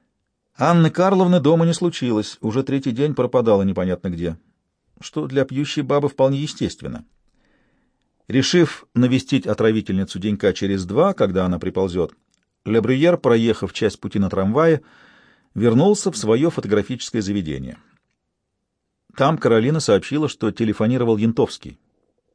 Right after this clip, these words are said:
Что-то просил передать? Нет, сказал, что сам вас найдёт, душка. Ле Брюер надеялся, что вместе с ужасной блузкой, украшенной гигантским бантом,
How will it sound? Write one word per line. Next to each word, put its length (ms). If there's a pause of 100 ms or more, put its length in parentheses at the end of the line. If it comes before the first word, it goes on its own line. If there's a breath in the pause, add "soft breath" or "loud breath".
(120)
Что-то 280
просил 280
передать? 420 (840 soft breath)
Нет, 540 (580)
сказал, 400
что 160
сам 320
вас 180
найдёт, 360
душка. 440 (1300)
Ле 160
Брюер 320
надеялся, 640
что 180
вместе 360
с 80
ужасной 400
блузкой, 500
украшенной 560
гигантским 500
бантом, 460